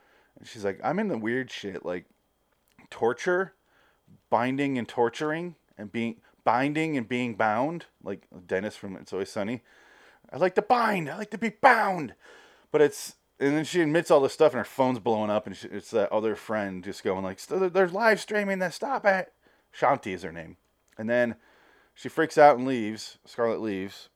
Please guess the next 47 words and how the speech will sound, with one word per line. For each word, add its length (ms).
and 140
goes 160
home 300
and, 200
and 100
sits 200
in 40
the 60
car 180
and 80
cries, 340
and 80
then 60
she 120
goes 180
home. 280
Um, 520
she 260
calls 400
her, 220
she 120
calls 240
Maya 180
when 100
she 80
gets 160
home, 400
and 180
she's 220
like, 180
"I'm 100
gonna 140
kill 200
myself, 400
and 60
I'm 60
gonna 100
blame 200
it 60
on 200
you." 340
Like, 260
s-, 200
happened 340
at 60
Rutgers, 480
Rutgers 560